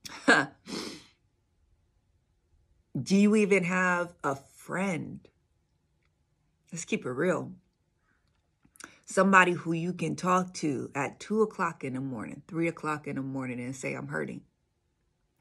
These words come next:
I'm stressed out. I can't do this no more." Do you have somebody who you can go out to lunch with?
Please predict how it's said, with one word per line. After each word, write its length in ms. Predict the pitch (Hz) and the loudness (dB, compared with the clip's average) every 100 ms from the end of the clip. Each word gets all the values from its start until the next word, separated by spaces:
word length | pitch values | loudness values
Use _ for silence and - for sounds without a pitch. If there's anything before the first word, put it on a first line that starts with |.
| _ _ _ - | _ _ _ -8
I'm 140 | 135 | -8
stressed 480 | - - 147 147 - | -6 -8 -6 -6 -6
out. 300 | 143 - - _ _ _ _ _ _ _ - | -8 -8 -10 _ _ _ _ _ _ _ -10
I 80 | 147 | -8
can't 300 | 160 147 139 | -4 -4 -2
do 120 | 185 | -2
this 240 | 156 - | -4 -8
no 140 | 135 131 | -8 -8
more." 360 | 131 131 - _ _ _ _ _ _ _ _ _ _ _ _ _ _ _ _ _ _ _ _ _ _ _ _ _ _ _ _ _ _ _ _ _ _ _ _ _ - - - _ - | -8 -10 -14 _ _ _ _ _ _ _ _ _ _ _ _ _ _ _ _ _ _ _ _ _ _ _ _ _ _ _ _ _ _ _ _ _ _ _ _ _ -20 -20 -20 _ 4
Do 80 | |
you 40 | 180 | 4
have 60 | |
somebody 340 | - 185 165 156 | 6 2 4 4
who 80 | 165 | 0
you 120 | 156 | -2
can 100 | 151 | 0
go 120 | 151 | 2
out 160 | 143 - | 2 0
to 80 | |
lunch 360 | 127 165 202 - | -6 -6 -6 -6
with? 220 | 220 220 | -6 -6